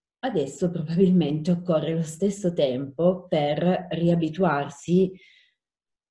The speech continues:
a quella che da molti viene chiamata normalità, ma che forse non è più ciò che avevamo prima. Vado con, ehm, questo, questo racconto.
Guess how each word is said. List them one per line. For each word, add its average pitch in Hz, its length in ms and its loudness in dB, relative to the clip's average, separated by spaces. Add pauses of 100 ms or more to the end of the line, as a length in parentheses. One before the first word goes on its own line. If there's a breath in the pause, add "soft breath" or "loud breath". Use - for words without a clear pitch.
(240)
a 175 120 -2
quella 208 240 4
che 170 100 2
da 165 80 4
molti 180 320 4
viene 156 220 4
chiamata 160 340 0
normalità, 151 880 0
ma 170 120 2
che 185 140 2
forse 147 400 -2
non 147 200 0
è 143 80 -2
più 196 380 0 (420)
ciò 139 200 -4
che 139 120 -6
avevamo 120 380 -4
prima. 82 300 -20 (1040)
Vado 180 460 2
con, 147 360 0
ehm, 139 1200 0 (200)
questo, 135 920 -2
questo 143 300 -10
racconto. 143 800 -4